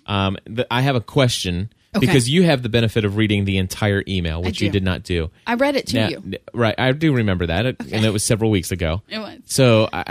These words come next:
Speaker 1: I, I do remember some of this,
Speaker 2: Mm-hmm.
Speaker 1: but the question I have, did she clarify in the full email of whether or not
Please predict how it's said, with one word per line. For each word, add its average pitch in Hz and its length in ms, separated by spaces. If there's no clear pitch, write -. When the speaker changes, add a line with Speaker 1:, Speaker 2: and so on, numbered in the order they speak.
Speaker 1:
I, 120 140
I 123 80
do 123 160
remember 113 340
some 98 180
of 90 140
this, 85 220
Speaker 2:
Mm-hmm. - 120
Speaker 1:
but 120 280
the 113 80
question 135 500
I 113 120
have, 98 480
did 113 160
she 151 180
clarify 156 680
in 113 140
the 107 80
full 117 300
email 92 400
of 92 160
whether 110 240
or 107 60
not 95 340